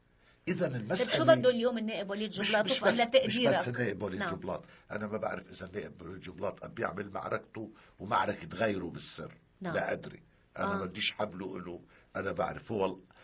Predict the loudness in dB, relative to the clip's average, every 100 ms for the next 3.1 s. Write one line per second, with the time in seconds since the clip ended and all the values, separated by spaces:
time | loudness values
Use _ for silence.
0 | -20 -14 -14 -12 -12 -12 -14 -6 -4 -2
1 | -2 -2 -2 -4 -4 -6 -6 -6 -4 -4
2 | -6 -16 _ -16 -12 -10 -12 -14 -16 -16